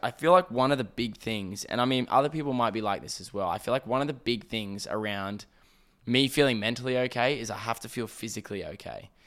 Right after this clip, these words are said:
If I'm not feeling like I've physically exerted myself enough, I feel like I'm just kinda wasting my time. And that's when I start to th-, overthink things and re-, think really shitty of myself. So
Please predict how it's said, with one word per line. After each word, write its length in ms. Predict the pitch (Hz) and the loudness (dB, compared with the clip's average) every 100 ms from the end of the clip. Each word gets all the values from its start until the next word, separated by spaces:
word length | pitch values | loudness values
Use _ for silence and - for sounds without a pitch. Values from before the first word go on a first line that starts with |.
| - - | -20 -12
If 120 | - 127 | 0 4
I'm 120 | 127 | 6
not 220 | 143 - | 4 4
feeling 320 | 160 160 151 | 0 2 0
like 260 | 131 113 113 | 0 -2 0
I've 160 | 113 | -4
physically 800 | - - 127 117 131 - 123 107 - _ _ | -4 -8 -6 -6 -6 -4 -6 -6 -12 _ _
exerted 580 | 127 107 98 104 117 104 | -6 -4 -2 -2 -2 -2
myself 420 | 113 110 117 113 | -4 -2 -2 -2
enough, 500 | 95 92 156 - - - - - | -4 -2 -4 -6 -16 -20 -18 -6
I 80 | 107 | -6
feel 320 | - 131 123 | 0 2 4
like 440 | 117 107 101 - - | 6 6 4 -4 -6
I'm 200 | 101 104 | -4 -4
just 220 | 104 - | -6 -6
kinda 200 | 113 101 | -4 -4
wasting 440 | 87 98 98 - | -4 -6 -6 -8
my 120 | 98 90 | -10 -10
time. 360 | 98 90 69 - _ - - | -10 -10 -12 -18 _ -20 -8
And 140 | 120 | -4
that's 200 | 120 - | -2 -2
when 80 | 127 | -4
I 60 | 110 | -2
start 240 | - 95 | -4 -6
to 100 | 104 | -10
th-, 120 | - | -2
overthink 600 | 120 127 113 120 - 120 | 2 2 0 -6 -8 -8
things 400 | - 113 101 98 | -8 -10 -10 -10
and 220 | 107 101 - | -10 -10 -12
re-, 160 | 87 107 - | -14 -14 -16
think 440 | - - - 127 127 | -18 -14 -8 -8 -6
really 180 | 117 | -6
shitty 340 | 113 - 110 107 | -6 -6 -6 -6
of 80 | 104 | -6
myself. 440 | 92 - 90 87 | -8 -6 -6 -6
So 280 | - 117 | 0 0